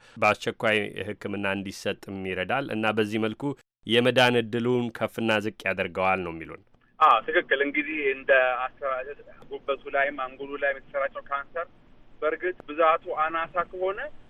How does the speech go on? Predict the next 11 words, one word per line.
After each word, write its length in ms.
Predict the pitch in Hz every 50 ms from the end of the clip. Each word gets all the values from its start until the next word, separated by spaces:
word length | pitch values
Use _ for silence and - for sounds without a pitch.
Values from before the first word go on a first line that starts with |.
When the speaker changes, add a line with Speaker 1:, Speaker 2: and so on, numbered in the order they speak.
| - - 160
Speaker 2:
እነሱንም 580 | 170 190 214 226 214 - - 208 208 226 233 202
ሄዶ 260 | 196 185 180 180 190 202 202
በሰርጀሪ 600 | 175 165 - 170 160 160 147 - 160 156 156 170 202 190 165 - 135
እና 120 | 131 143 147
በተለያዩ 520 | 143 139 - 151 143 147 147 147 147 143 135 139
አይነት 240 | 131 127 131 123 - - 120
መሳሪያዎች 600 | 120 117 - - 127 123 123 123 131 143 - - - - - - - - - - - -
በጨረርም 640 | - 127 123 - - 131 127 127 127 127 127 131 127
ሆነ 200 | 131 127 127 127 127 127 123 123
በኪሞቴራፒ 760 | - 120 113 - 139 131 127 123 - 135 131 131 131 131 - - 196 214 - -
አሳንሶ 600 | 131 139 139 - 151 143 143 143 147 147 - -